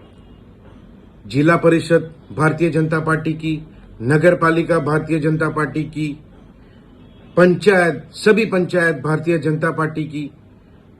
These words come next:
दमन, दीव, दादरा नगर हवेली में आज अगर मैं कहूँ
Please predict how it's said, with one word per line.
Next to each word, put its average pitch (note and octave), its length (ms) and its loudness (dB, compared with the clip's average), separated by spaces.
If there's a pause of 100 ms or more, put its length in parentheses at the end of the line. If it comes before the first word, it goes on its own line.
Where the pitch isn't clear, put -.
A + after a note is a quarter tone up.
(180)
दमन, F3 440 2
दीव, F3+ 300 0
दादरा D#3 420 0
नगर D#3+ 300 0
हवेली D#3 360 0
में D#3 400 0 (880)
आज D3+ 420 0 (120)
अगर C#3 220 2
मैं D#3 220 2
कहूँ D3+ 440 2